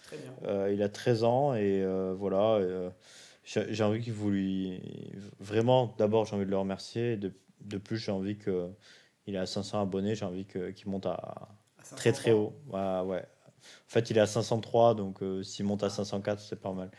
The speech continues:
Speaker 1: Ce sera
Speaker 2: Mais en tout
Speaker 1: super.
Speaker 2: cas, on, on le remercie, euh, il a
Speaker 1: Merci,
Speaker 2: fait like.
Speaker 1: Sip.
Speaker 2: Merci, mon Sip, t'es au top.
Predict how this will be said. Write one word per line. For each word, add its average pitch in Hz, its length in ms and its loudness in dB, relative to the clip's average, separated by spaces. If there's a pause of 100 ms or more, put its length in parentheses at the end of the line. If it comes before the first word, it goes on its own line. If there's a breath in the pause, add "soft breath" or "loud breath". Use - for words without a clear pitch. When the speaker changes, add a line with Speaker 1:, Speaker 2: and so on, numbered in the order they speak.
(140 loud breath)
Speaker 1:
Ce - 60 -18
sera - 120 -16
Speaker 2:
Mais 107 60 4
en - 40 6
tout 107 60 -2
Speaker 1:
super. 123 180 10
Speaker 2:
cas, 120 40 10
on, 117 180 6
on 110 40 10
le 113 60 8
remercie, 117 640 4
euh, 101 120 6
il 104 300 2
a 104 40 2
Speaker 1:
Merci, 110 160 -2
Speaker 2:
fait 107 100 6
like. 107 280 6
Speaker 1:
Sip. - 100 -14 (460 loud breath)
Speaker 2:
Merci, 110 260 2
mon 120 140 4
Sip, 127 280 -2
t'es 107 80 2
au 98 80 2
top. 101 180 0